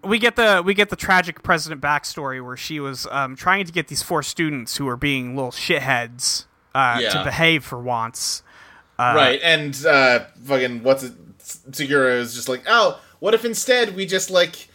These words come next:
Speaker 2: nurture their individuality and we'll just give them, like, a fun time outdoor club?"
Speaker 1: Yeah, and then they decided outdoor club means that they get to barbecue and do fireworks on the roof of the school, which is very
Speaker 2: Which,
Speaker 1: funny.
Speaker 2: like,
Speaker 1: They shoulda just let them
Speaker 2: fuck
Speaker 1: do
Speaker 2: yeah,
Speaker 1: that.
Speaker 2: bro. Yeah,
Speaker 1: Yeah,
Speaker 2: I'm
Speaker 1: who
Speaker 2: into
Speaker 1: fucking
Speaker 2: this.
Speaker 1: cares?
Speaker 2: These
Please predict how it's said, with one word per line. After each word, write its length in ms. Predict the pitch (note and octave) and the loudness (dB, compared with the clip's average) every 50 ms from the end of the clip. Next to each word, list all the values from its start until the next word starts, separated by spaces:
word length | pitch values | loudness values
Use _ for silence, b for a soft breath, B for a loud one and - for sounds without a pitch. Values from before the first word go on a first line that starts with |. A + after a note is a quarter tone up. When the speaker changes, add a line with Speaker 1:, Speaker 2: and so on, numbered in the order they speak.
| b b b b b b b _ _ C3+ D#3 - - | b b b b b b b _ _ -20 -20 -20 -14
Speaker 2:
nurture 460 | E3+ F3 F3 F#3+ G3 F#3+ - - G3 | -12 -6 -2 0 0 0 0 -4 -2
their 140 | F#3 F#3+ F3+ F#3+ | -2 -2 -2 -2
individuality 960 | G3 G3 G#3+ G3 G#3+ G#3+ F#3 A3 A3+ A3+ A#3+ A3+ G3 D3+ B2+ A#2+ A#2+ B2 B2+ | -2 -2 0 0 0 0 0 0 2 4 4 6 6 4 4 2 0 0 0
and 160 | C3+ D3 D3+ | 0 -2 0
we'll 160 | D#3+ E3+ E3+ | -2 -2 -2
just 300 | E3+ F#3+ F3+ - - - | -4 -8 -10 -12 -10 -2
give 180 | - F#3+ F#3+ F#3 | 0 0 0 2
them, 160 | F#3+ F#3+ F#3 | 2 0 2
like, 240 | F#3 F3+ F3+ F3+ F3+ - | 4 2 2 2 2 0
a 100 | F#3 F3+ | -2 -2
fun 260 | - G3+ G3 F#3 F#3+ | 0 0 0 0 0
time 280 | F#3+ G3 G3 G3 F#3 F#3+ | 0 0 2 2 2 2
outdoor 440 | F#3+ G3 G#3 G#3 - - D3+ B2 A2+ | 2 0 0 0 -2 -2 -2 -2 -2
club?" 420 | - - C#3 A#2 A2 G#2+ F#2 - - _ _ _ _ _ _ _ _ _ _ _ _ _ b b b b b b b b | -4 -2 0 2 2 2 0 -4 -16 _ _ _ _ _ _ _ _ _ _ _ _ _ b b b b b b b b
Speaker 1:
Yeah, 340 | - G#3+ F#3+ D#3 B2 C3+ G#2 | 2 4 4 4 2 2 -2
and 220 | C#3+ D#3+ E3+ F3 F3 | -4 -4 -4 -2 -2
then 220 | F3 E3+ E3 D#3+ | -2 -2 -2 -4
they 160 | D3 D#3+ D#3+ D#3+ | -4 -4 -4 -4
decided 480 | D#3+ - - F#3+ F3 E3+ E3 D#3 C#3 | -6 -4 0 2 2 2 2 -2 -2
outdoor 380 | A#2+ C#3+ D#3+ D#3 D#3 E3+ D#3 C#3+ | 0 0 0 0 0 -4 -6 -6
club 280 | - - E3+ D3 C#3 | -4 -2 -2 -2 -2
means 320 | D3 C#3+ C#3 C3 C3 - - | -4 -8 -8 -8 -10 -10 -6
that 200 | - C#3+ C3 - | -6 -6 -6 -4
they 100 | C#3 C#3 | -6 -4
get 160 | C3+ D3+ C#3 | -4 -4 -4
to 80 | - D3 | -4 -6
barbecue 520 | C3+ C#3+ C#3 C#3 C#3 C#3 - - D#3+ D3 C#3+ | 0 4 4 4 4 2 -4 -4 -4 -2 -2
and 80 | C#3 C3+ | -4 -4
do 80 | C#3 C3 | -8 -8
fireworks 580 | - - C#3+ C#3 C#3+ C#3+ D3+ D3 D3+ D3 - E3 | -4 0 2 2 2 2 2 2 0 0 -2 -8
on 80 | C#3+ | -6
the 80 | C#3+ C3+ | -6 -4
roof 200 | C3+ D3 C#3 - | -4 -4 -6 -6
of 60 | D#3+ | -8
the 60 | C#3+ | -8
school, 320 | C3 - - E3 E3 E3+ E3 | -8 -6 -2 2 2 2 4
which 180 | D#3+ E3 - | 2 0 0
is 120 | A3 F#3+ D#3 | 0 0 4
very 260 | D#3 F#3+ G#3+ G3 F3 | 4 6 6 6 4
Speaker 2:
Which, 100 | - F#3+ | 4 4
Speaker 1:
funny. 180 | G3 D#3+ - A#3 | 4 4 6 6
Speaker 2:
like, 80 | G#3+ - | 4 4
Speaker 1:
They 100 | C#3+ C#3+ | 2 -2
shoulda 220 | - G#3 G3+ F3+ | 2 2 2 2
just 160 | D#3 D#3 C#3 - | 2 0 0 0
let 100 | D3 - | 0 2
them 100 | G3+ G#3 | 2 2
Speaker 2:
fuck 80 | - - | 2 2
Speaker 1:
do 60 | B2+ - | 2 2
Speaker 2:
yeah, 220 | F3+ C#3+ G#2 G2 | 4 4 4 2
Speaker 1:
that. 100 | C3 - | 0 -2
Speaker 2:
bro. 400 | C#3+ D3 D#3+ G3 C4 E4+ G4+ - - | -2 0 2 4 4 2 2 0 -4
Yeah, 480 | F#3+ G3+ A3+ E4 G4+ F#4 A3+ D#3 C#3+ | 0 2 2 4 4 4 2 2 2
Speaker 1:
Yeah, 140 | C#3 D3+ C#3 - | 2 2 2 2
Speaker 2:
I'm 40 | |
Speaker 1:
who 80 | - F#3+ | 2 2
Speaker 2:
into 100 | G#3 - | 2 4
Speaker 1:
fucking 240 | B3+ B3 - - C#3 | 2 2 4 2 -2
Speaker 2:
this. 80 | D#3 | 0
Speaker 1:
cares? 240 | G3 G#3+ C4 - E3+ C#3+ | 2 4 4 4 2 2
Speaker 2:
These 80 | C#3 | 2